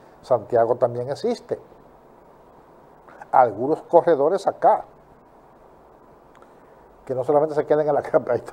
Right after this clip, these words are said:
viene reclamando, que no lo dejen, no lo dejen fuera.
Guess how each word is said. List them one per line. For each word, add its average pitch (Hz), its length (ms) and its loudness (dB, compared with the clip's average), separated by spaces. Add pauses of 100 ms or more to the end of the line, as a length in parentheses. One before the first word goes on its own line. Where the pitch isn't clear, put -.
(240)
viene 117 320 0 (520)
reclamando, 113 960 -2 (260)
que 92 80 -20
no 87 120 -20
lo 98 80 -10
dejen, 123 240 -8 (180)
no 101 60 -14
lo 110 100 -4
dejen 131 180 0
fuera. 143 360 2